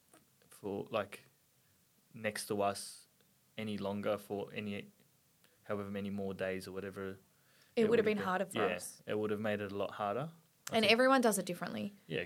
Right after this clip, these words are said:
Speaker 1: correct. It's, it's each to their own. We, we were at peace with it. We made our decision. Like, we'll
Speaker 2: Yeah.
Speaker 1: yeah, we'll say our byes.
Speaker 2: Yeah.
Speaker 1: And
Speaker 2: The
Speaker 1: that was,
Speaker 2: hardest goodbye
Speaker 1: that
Speaker 2: you'll
Speaker 1: was
Speaker 2: ever
Speaker 1: a,
Speaker 2: do.
Speaker 1: yeah, it was the hardest,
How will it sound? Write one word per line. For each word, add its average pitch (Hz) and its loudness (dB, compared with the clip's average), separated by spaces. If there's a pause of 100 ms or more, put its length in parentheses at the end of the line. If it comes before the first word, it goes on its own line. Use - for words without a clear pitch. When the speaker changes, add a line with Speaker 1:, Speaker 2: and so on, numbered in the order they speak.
Speaker 1:
correct. - 0
It's, - -6 (120)
it's - -14
each 123 -4
to 113 -4
their 98 2
own. 104 0
We, 110 -2 (600)
we 117 4
were 117 6
at 110 4
peace 110 -2
with 110 -4
it. 107 0
We 107 -2
made 104 2
our 104 2
decision. 113 -8 (880)
Like, 98 -4 (440)
we'll 101 -6 (500)
Speaker 2:
Yeah. 208 -6
Speaker 1:
yeah, - -4 (500)
we'll 107 -18
say 107 0
our 101 2
byes. 127 2 (320)
Speaker 2:
Yeah. - -6 (960)
Speaker 1:
And 104 -6
Speaker 2:
The 104 0
Speaker 1:
that 101 0
was, 107 -2
Speaker 2:
hardest 101 -2
goodbye 113 -6
Speaker 1:
that 113 6
Speaker 2:
you'll - 0
Speaker 1:
was 104 -2
Speaker 2:
ever 117 4
Speaker 1:
a, 110 -2
Speaker 2:
do. 101 -6
Speaker 1:
yeah, 104 0
it 98 2
was 104 -4
the 104 -4
hardest, 104 -2